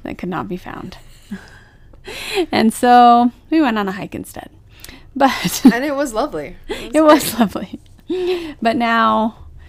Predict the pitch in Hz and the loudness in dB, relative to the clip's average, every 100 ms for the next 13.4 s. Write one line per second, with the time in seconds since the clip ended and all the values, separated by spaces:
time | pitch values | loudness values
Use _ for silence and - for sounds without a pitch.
0 | - - - - 185 180 185 180 185 160 | -20 -20 -14 -8 -4 -4 -4 -6 -6 -8
1 | 139 - - - 185 - 160 156 170 - | -10 -14 -18 -14 -14 -12 -12 -10 -12 -10
2 | 156 - - - - - - - - 160 | -10 -10 -14 -16 -16 -20 -20 -14 -8 -8
3 | 139 175 - - - - - - 220 220 | -10 -16 -20 -20 -20 -20 -18 -4 -2 -2
4 | 226 233 - 185 202 214 226 240 240 247 | -2 -4 -4 -6 -6 -6 -6 -6 -4 -4
5 | 247 254 311 370 - _ 202 190 226 - | -4 -4 -4 -6 -12 _ -12 -8 -8 -10
6 | 247 311 _ _ - - - - - - | -12 -12 _ _ -20 -20 -20 -20 -20 -10
7 | 220 233 294 254 311 190 226 240 - - | -4 -4 -2 -4 -4 -4 -8 -10 -16 -12
8 | - 277 226 359 539 - 302 - 339 - | -2 -2 0 0 0 -2 -8 -10 -10 -8
9 | - 349 339 330 - 554 587 - - 339 | -6 -6 -6 -12 -8 -10 -8 -10 -8 -4
10 | 339 359 466 226 196 262 - 427 311 - | 4 6 6 4 0 -2 -2 -2 -2 -2
11 | 247 202 208 202 202 220 190 190 190 185 | 0 0 -2 -8 -8 -8 -8 -6 -6 -4
12 | 226 220 220 233 202 208 214 - 220 233 | -2 -2 -2 -4 -4 -8 -8 -8 -4 -6
13 | 247 330 - 277 | -6 -10 -14 -18